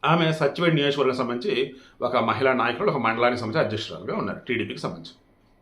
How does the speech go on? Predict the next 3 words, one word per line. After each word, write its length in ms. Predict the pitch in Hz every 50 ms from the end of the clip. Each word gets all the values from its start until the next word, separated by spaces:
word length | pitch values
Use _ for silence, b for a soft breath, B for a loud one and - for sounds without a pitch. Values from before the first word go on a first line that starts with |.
| _ _ _ _ _ _ _ _ _ _ _ _ _ _ _ _ _ _ _ _ _ _ _ _ _ _ _ - -
సార్, 180 | - 165 208 214
వైసీపీ 640 | 123 117 110 123 151 156 - - 196 196 190 180 175
నుంచి 640 | 165 160 151 139 - - 147 160 - - - -